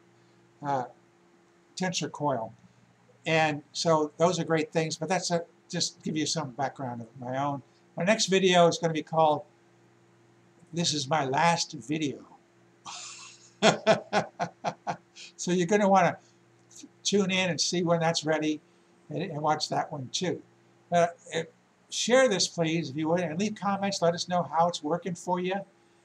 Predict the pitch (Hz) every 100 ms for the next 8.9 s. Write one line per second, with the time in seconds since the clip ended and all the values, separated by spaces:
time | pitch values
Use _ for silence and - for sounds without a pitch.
0 | _ _ - 151 139 131 123 - _ _
1 | _ _ _ _ _ _ _ _ _ _
2 | - 151 160 165 156 - 165 - 147 170
3 | 170 185 190 170 165 165 175 175 151 131
4 | _ _ _ _ 175 160 147 151 151 143
5 | 131 165 165 160 - 151 151 151 - 147
6 | 127 - 156 143 - 170 180 214 214 -
7 | - 147 139 165 151 170 - 180 170 165
8 | 165 160 135 156 156 - 147 151 135